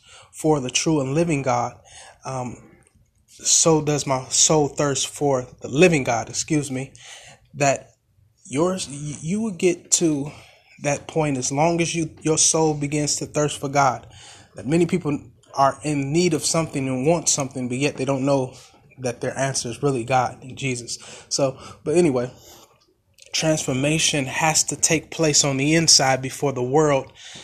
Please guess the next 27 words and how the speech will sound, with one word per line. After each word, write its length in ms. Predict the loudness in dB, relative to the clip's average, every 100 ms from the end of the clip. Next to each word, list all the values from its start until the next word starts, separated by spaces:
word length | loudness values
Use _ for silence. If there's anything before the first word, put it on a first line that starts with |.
| -8
shifts 480 | 2 4 6 4 2
on 140 | 0 0
the 120 | 2
outside. 520 | 2 2 -2 -4 -6
And 120 | -4
that's, 400 | -2 2 0 0 -6 -20 -20 -6
that's, 480 | -2 0 2 0 -2
that, 240 | -6 -8
that's 320 | -6 0 2 0
the 160 | -2
reason 440 | -2 2 2 0 -2
why 120 | -2
people 300 | -4 -4 -2
are 180 | -2 -2
going 300 | -2 -2 -2
through 160 | -4
so 200 | -2 0
many 220 | 0 0
cycles, 840 | 2 4 4 0 -6 -6 -2 -2 -6 _ _ _
the 60 | 0
same 380 | 2 2 0
cycle 400 | 0 0 -2 -6
year 260 | 0 2 2
after 220 | 0 -2
year 240 | -6 -4 -4
after 200 | -6 -10
year, 360 | -2 -2 -2